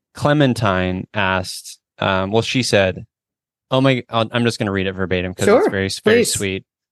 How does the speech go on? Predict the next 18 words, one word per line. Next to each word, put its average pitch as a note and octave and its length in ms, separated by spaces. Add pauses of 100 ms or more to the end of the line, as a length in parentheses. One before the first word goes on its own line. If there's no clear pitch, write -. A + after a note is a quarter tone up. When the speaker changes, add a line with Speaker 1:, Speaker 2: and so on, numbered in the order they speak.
(120)
Speaker 1:
Clementine A2+ 440
says, F#2+ 360 (520)
"O B2+ 140
M B2 140
G, G#2+ 220
okay, G#2+ 360
please B2 320
tell C3 200
her B2 120
thank B2 420
you A2+ 400
for B2+ 160
all A2 160
the A2+ 80
free A2+ 220
resources G#2+ 640
during G2+ 260
covid. G2+ 560